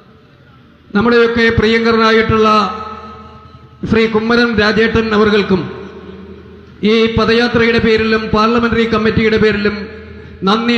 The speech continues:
അറിയിച്ചുകൊള്ളുന്നു. അതോടൊപ്പം തന്നെ വി ഡി ജെ എഫിന്റെ നേതാവ് ശ്രീ എഫ് ആർ എം അജി അവർകൾക്ക് ഈ പദയാത്രയുടെ പേരിൽ നന്ദി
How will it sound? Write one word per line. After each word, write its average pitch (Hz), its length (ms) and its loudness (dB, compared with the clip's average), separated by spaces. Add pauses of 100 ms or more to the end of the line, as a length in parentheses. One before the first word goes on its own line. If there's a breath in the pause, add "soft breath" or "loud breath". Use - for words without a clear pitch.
അറിയിച്ചുകൊള്ളുന്നു. 185 600 2 (2000)
അതോടൊപ്പം 233 380 2
തന്നെ 233 220 2
വി 220 160 0
ഡി 240 120 0
ജെ 240 140 2
എഫിന്റെ 226 320 0
നേതാവ് 226 400 2 (240)
ശ്രീ 214 120 0 (120)
എഫ് 196 160 0
ആർ 226 160 0
എം 226 60 -2 (180)
അജി 190 260 0
അവർകൾക്ക് 214 460 0 (920)
ഈ - 20 2 (640)
പദയാത്രയുടെ 226 680 2
പേരിൽ 208 260 2 (320)
നന്ദി 208 260 2